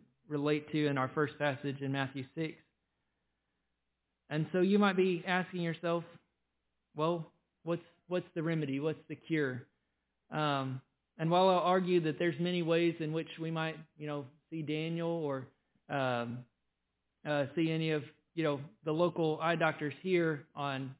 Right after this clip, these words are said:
cases of that nature, there's really only one source to solve our spiritual blindness, and that's Jesus. Uh,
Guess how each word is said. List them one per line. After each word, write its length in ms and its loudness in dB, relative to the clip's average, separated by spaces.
cases 400 -2
of 120 -8
that 360 -2
nature, 580 -2
there's 180 0
really 240 6
only 220 0
one 320 -2
source 300 0
to 140 -4
solve 420 2
our 260 -2
spiritual 340 2
blindness, 440 0
and 120 -4
that's 260 -6
Jesus. 320 0
Uh, 460 0